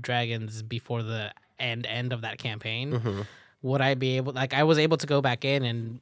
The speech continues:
Speaker 1: uh, fight the pickle when that came out. Um, and then I don't know if I would be able to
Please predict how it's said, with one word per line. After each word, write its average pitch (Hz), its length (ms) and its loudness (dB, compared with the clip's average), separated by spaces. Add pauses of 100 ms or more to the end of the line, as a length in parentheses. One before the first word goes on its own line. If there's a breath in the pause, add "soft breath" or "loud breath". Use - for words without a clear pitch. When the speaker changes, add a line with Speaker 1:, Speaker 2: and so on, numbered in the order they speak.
(100)
Speaker 1:
uh, 113 200 -4
fight 117 440 -4
the 107 300 -6
pickle 120 380 -4
when 107 80 -8
that 107 180 -10
came 107 180 -8
out. 113 300 -10 (500 loud breath)
Um, 104 480 -6 (320)
and 120 160 -6
then 113 480 -4 (680)
I 135 100 -2
don't 123 140 -2
know 117 140 -4
if 110 80 -8
I 113 60 -4
would 113 140 -6
be 113 60 -8
able 110 220 -10
to 110 140 -14